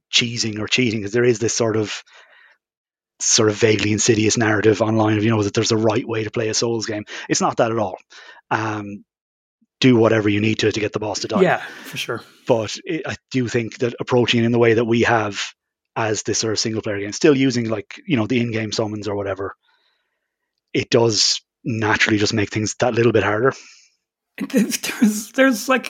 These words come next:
Speaker 2: we're talking about, like, Vicar Amelia and Father Gascoigne, what, these kind of, uh, moments where the game stops you early on and, like, the, you, you have to be able to beat this boss. The
Speaker 1: Yeah.
Speaker 2: one in Elden Ring was ridiculous. Godric the Grafted, is that his name?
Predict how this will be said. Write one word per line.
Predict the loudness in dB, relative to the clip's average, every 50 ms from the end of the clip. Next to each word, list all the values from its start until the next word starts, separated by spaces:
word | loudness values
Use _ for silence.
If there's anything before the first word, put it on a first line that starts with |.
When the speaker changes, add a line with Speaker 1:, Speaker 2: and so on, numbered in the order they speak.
| -8 -6 -4
Speaker 2:
we're | -2 2 2 2 2 2
talking | 2 0 -2 0 -2
about, | -2 0 0
like, | 0 0 0
Vicar | -2 -2 -2 0 -2
Amelia | 0 2 2 4 4 4 4 4
and | 2 2
Father | 2 2 2 2
Gascoigne, | 0 0 -2 -2 -2 -4 -4 -2
what, | -2 -4 -4 -6
these | -8 -10 -8
kind | -6 -6 -4 -6
of, | -6 -8 -16 -20 _ _ _ _ _ _ _ -18 -14 -8 -4 -2 -2
uh, | -2 -2 -4 -6 -12 -16 -16
moments | -10 -4 2 4 4 4 4 4 2 0 0
where | -4
the | -2
game | 0 0 0 0
stops | -2 0 0 -2 -2 -2 -2
you | -2 -2 0
early | 0 0 2 2 2
on | 2 2 2 2 0
and, | 0 0
like, | 0 -2 0 0
the, | -2 0
you, | 0 0
you | 0 0 0 0
have | 0 -2 -2
to | 0
be | -2
able | -2 -2
to | -4
beat | -8 -8 -6 -6
this | -6 -6 -4
boss. | -2 -2 -2 -2 -4 -8 -20 -20 -20 -16 _
The | -2 2
Speaker 1:
Yeah. | 2
Speaker 2:
one | 4 4
in | 4 2
Elden | 2 2 2 2 2
Ring | 2 2 2 2 2 2 0 2
was | 2 2 2 2 2 0
ridiculous. | 0 0 -2 -2 -4 -2 -2 -2 -2 -4 -10 -10 -10 -12 -16 -20 _ _ _ _ _ _ _ _ _ _ _ _ _ _ _ _ _ _ -2
Godric | 0 2 2 2 2 0 0 2
the | 0 -2
Grafted, | 0 2 2 0 0 -2 -6 -8 -10 -10 -10 -12 -14 -10
is | -4
that | 0 2
his | 2 2 2
name? | 0 0 -2 -2